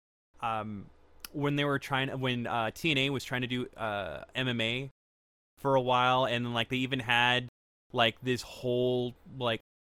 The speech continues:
gimmick feud shoot set up where Kurt Angle and Samoa Joe, when they were feuding, they did not have a wrestling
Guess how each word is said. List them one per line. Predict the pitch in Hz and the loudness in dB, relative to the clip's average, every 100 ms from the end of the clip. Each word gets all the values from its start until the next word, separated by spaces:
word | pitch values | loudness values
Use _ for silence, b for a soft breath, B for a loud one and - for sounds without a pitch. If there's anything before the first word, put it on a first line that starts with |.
| _ | _
gimmick | - 135 131 123 | -2 0 2 -2
feud | - - 123 123 120 | -6 -6 -2 -2 -2
shoot | - - 117 120 - | -4 -2 -2 -4 -6
set | - 120 | -2 0
up | 107 117 - | 2 0 -2
where | 120 117 113 110 _ _ _ _ | -2 0 0 -4 _ _ _ _
Kurt | - 151 143 | 0 2 2
Angle | 123 127 131 131 | 0 0 0 0
and | 123 | -2
Samoa | - 131 123 120 | -4 -2 -2 -2
Joe, | 107 113 117 127 | 0 2 2 0
when | 113 | -2
they | 110 | -2
were | 113 | -4
feuding, | 107 123 123 | -4 -4 -2
they | 120 | -2
did | 127 131 | 0 2
not | 127 | 2
have | 127 | 2
a | 117 | 0
wrestling | 104 110 - 131 127 127 127 | 0 0 0 -4 -4 -4 -8